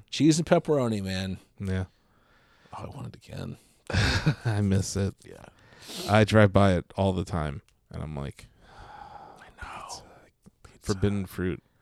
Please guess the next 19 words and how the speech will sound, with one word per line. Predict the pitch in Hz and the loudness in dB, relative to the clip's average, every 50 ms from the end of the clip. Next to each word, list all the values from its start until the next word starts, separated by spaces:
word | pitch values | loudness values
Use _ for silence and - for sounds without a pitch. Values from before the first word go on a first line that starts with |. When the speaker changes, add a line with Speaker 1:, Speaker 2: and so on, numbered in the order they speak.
| _ - | _ -20
Speaker 1:
Gross. | - - - - - - - - - - _ _ _ _ _ - | -20 -20 -20 -20 -20 -20 -20 -20 -20 -20 _ _ _ _ _ 4
Speaker 2:
Um, | 123 131 131 131 135 135 135 131 135 131 131 131 127 120 104 - - _ _ _ _ _ _ _ _ _ _ _ _ _ _ _ _ _ _ _ | 6 8 8 8 8 8 8 8 8 6 6 4 2 0 0 -2 -6 _ _ _ _ _ _ _ _ _ _ _ _ _ _ _ _ _ _ _
so | - - - | -12 -4 0
yeah, | 113 117 113 110 | 4 4 6 6
there | 120 156 180 | 6 6 6
was | 202 202 | 6 4
other | - - 127 139 156 151 123 | 6 6 8 10 10 10 8
V | 107 110 113 110 | 8 6 6 6
R | 104 104 101 | 6 6 4
news | 98 101 98 98 101 - - | 2 0 -2 -2 -4 -4 -6
this | 95 90 - - | -8 -10 -8 -8
week. | 92 92 95 98 - - 76 | -8 -6 -8 -8 -8 -8 -6
Uh, | 82 92 87 87 85 80 78 69 58 50 - _ _ _ _ _ _ _ _ _ _ _ - - - - | -4 -4 -2 -2 -2 -4 -4 -4 -6 -8 -12 _ _ _ _ _ _ _ _ _ _ _ -20 -20 -18 -14
both | 104 101 98 107 113 113 107 - - - - | -14 -12 -2 2 4 4 4 2 -2 -6 0
Oculus | 113 113 107 - - 120 107 98 - | 2 2 2 2 0 -2 -2 -2 -4
Quest | - - - 110 104 101 - - | -6 -2 0 2 2 2 0 -4
and | 98 98 98 95 | -6 -4 -2 -2
Rift | 98 98 - - - | -2 -2 -4 -6 -6
S, | - 92 92 90 - - - - | -4 -2 -2 -2 -4 -8 -12 -14